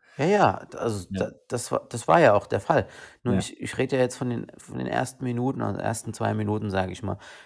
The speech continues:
Speaker 1: Da
Speaker 2: Ja.
Speaker 1: hat nämlich Darren Stewart wirklich, ähm, die Mitte gehalten vom Oktagon, also, äh, Druck aufgebaut, äh, Eric Anders eigentlich immer nur, ja, n-, gu-,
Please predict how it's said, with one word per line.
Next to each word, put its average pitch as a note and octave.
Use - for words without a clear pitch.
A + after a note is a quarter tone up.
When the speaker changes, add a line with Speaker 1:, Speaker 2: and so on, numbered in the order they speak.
Speaker 1:
Da F#2+
Speaker 2:
Ja. -
Speaker 1:
hat G#3
nämlich A2
Darren G#2+
Stewart B2
wirklich, A#2
ähm, G#2+
die G#2
Mitte A#2
gehalten A2
vom -
Oktagon, A#2+
also, F#2+
äh, F#2
Druck -
aufgebaut, A2
äh, G2+
Eric G2+
Anders G#2+
eigentlich G#2
immer A2
nur, G2+
ja, G2+
n-, F#2
gu-, -